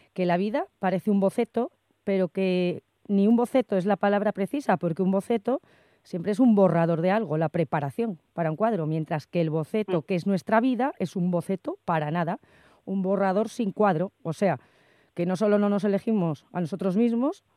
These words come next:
Speaker 1: sino que, como dices, vivimos todo a la primera, ¿no? Y, y sin preparación.
Speaker 2: Ujú. Así es.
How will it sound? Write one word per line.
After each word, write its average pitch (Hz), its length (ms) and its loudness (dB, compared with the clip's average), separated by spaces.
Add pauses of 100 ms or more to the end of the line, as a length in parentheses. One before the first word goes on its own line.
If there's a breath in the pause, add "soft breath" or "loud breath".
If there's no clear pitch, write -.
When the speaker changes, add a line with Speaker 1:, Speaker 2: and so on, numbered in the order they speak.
(120)
Speaker 1:
sino 180 320 -2
que, 175 100 -4
como 170 220 -2
dices, 180 280 -2
vivimos 196 380 -2
todo 208 300 0
a 190 40 2
la 165 120 0
primera, 180 400 -2
¿no? 226 160 0
Y, 175 240 -2
y 180 120 -2
sin 170 200 -2
preparación. 160 540 -2 (1400)
Speaker 2:
Ujú. 170 440 -4 (600 loud breath)
Así 175 340 6
es. 143 200 8